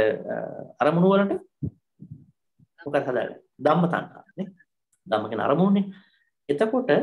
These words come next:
එහෙනම් එතනින් පේනවා පැහැදිලිවම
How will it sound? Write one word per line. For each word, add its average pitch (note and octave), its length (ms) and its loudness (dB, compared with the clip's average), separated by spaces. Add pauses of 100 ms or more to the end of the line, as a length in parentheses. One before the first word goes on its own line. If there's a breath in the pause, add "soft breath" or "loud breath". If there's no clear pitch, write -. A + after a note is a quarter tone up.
(880)
එහෙනම් G#3+ 360 -2
එතනින් F#3+ 340 -2
පේනවා C#3 540 0 (840)
පැහැදිලිවම F#3+ 640 -2